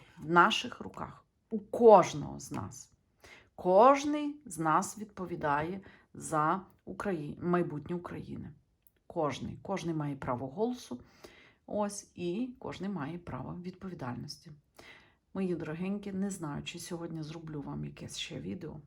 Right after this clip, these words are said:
Без поняття. Я побачу, як я себе буду почувати. Поки що мені добре.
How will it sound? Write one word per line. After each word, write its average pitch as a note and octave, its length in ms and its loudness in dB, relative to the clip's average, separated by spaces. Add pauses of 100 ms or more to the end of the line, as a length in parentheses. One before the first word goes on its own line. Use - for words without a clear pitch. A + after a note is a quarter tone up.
(120)
Без F#3+ 140 -8
поняття. C#3+ 500 -8
Я F#3 180 -8
побачу, D#3+ 460 -6
як - 140 -14
я D#3 60 -14
себе E3+ 200 -12
буду D#3+ 220 -12
почувати. F3+ 640 -12 (540)
Поки - 220 -12
що - 140 -4
мені D#3+ 500 -6
добре. F3 480 -6